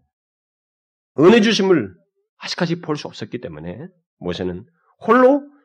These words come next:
조그만 텐트를, 이스라엘 백성들이 다 진을 쳐놓은 진 밖에다가 조그마한 텐트를 하나 치고 거기 가서 하나님께 기도를 하기 시작합니다.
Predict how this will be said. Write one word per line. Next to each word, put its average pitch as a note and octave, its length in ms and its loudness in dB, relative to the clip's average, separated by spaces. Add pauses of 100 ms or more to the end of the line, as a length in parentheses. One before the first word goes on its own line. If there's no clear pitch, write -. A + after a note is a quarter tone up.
(200)
조그만 B3+ 500 4
텐트를, C3 540 -2
이스라엘 G#3 380 0
백성들이 G3+ 260 -2
다 - 260 -8
진을 A#3+ 380 -2
쳐놓은 A3 240 0 (200)
진 C#4+ 300 4
밖에다가 C#3 640 -2 (360)
조그마한 B2+ 420 2
텐트를 B2 400 -4
하나 F#2+ 140 -6
치고 - 440 -14 (380)
거기 F#3+ 240 0
가서 F#3+ 220 -6
하나님께 E3+ 420 -12
기도를 - 360 -16
하기 C3 140 -20
시작합니다. - 340 -20